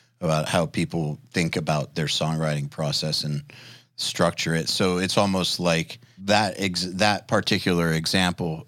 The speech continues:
is more like every section of the song attacks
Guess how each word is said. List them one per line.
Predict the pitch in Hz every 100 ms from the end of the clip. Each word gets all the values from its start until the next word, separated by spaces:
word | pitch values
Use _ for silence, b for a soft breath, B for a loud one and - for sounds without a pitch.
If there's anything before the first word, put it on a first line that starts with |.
| -
is | 87 80
more | 92 90 87
like | 82 82 76
every | 95 85 90
section | - 87 - 90
of | 82
the | 82
song | - 90 90 87 82 b b -
attacks | 92 - 98 87 - -